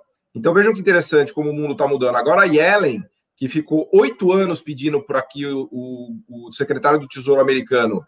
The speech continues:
tivesse uma postura mais agressiva de gasto fiscal, agora ela é a secretária do Tesouro. E ela tá fazendo o plano do Biden de gastar quatro trilhões de dólares,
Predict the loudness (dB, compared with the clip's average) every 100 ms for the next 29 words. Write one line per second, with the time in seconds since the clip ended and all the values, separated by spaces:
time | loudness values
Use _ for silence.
0 | _ _ -12 0 2 4 0 0 0 0
1 | 2 4 4 2 0 -2 -2 -2 -2 2
2 | 0 0 -6 -2 2 2 2 2 2 4
3 | 4 6 6 6 4 0 -8 _ -12 -8
4 | -6 -4 0 0 0 -8 -10 -8 -6 -8
5 | _ _ _ 2 4 4 2 0 -2 -2
6 | -2 0 2 2 2 2 4 2 0 -4
7 | -2 0 0 0 0 0 0 -2 0 0
8 | -2 0 2 4 2 0 -4